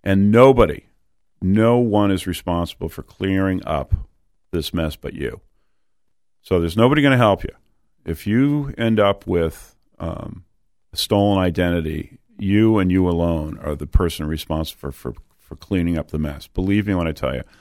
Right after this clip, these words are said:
I've sat through presentations with F B I agents who have had their identity stolen. They can't get it cleaned up. Policemen, they can't get it cleaned up. If you sit, you know, I've, I've, I've sat and listened to special agents through,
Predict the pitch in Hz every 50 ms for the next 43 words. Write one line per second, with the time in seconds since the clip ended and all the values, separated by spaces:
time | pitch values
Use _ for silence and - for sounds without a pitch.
0 | _ _ _ - - 104 117 - - 120 117 - - 110 - - 101 95 101 92
1 | - - 92 87 87 - - 90 87 - - 71 71 80 87 85 - - 80 78
2 | 82 85 85 85 85 82 80 78 - 76 71 - - 78 73 71 78 95 87 85
3 | 90 87 90 82 82 80 80 82 82 78 78 82 - - - 78 76 78 76 76
4 | - - - _ _ _ _ _ - 73 71 85 90 90 90 82 - 85 73 69
5 | - 73 69 71 69 - - 64 64 69 - - - - - _ _ _ _ -
6 | - - 101 98 95 98 - - - 69 62 - _ _ _ _ _ _ - -
7 | 82 87 87 92 87 - 95 71 69 - - 64 65 - - - - 73 71 67
8 | 67 - - - - _ _ _ _ _ _ _ _ _ _ - - - - 110
9 | 110 104 - - 117 104 - - - _ 135 120 101 92 80 76 71 69 85 95
10 | 92 - - - 92 95 95 92 - - - _ _ - 78 85 82 - - 120
11 | 107 104 - - 98 95 98 92 - 92 82 85 82 - - 82 85 - 85 82
12 | 80 78 80 78 - 80 76 76 - - - - - - - - - - - 76
13 | 73 78 -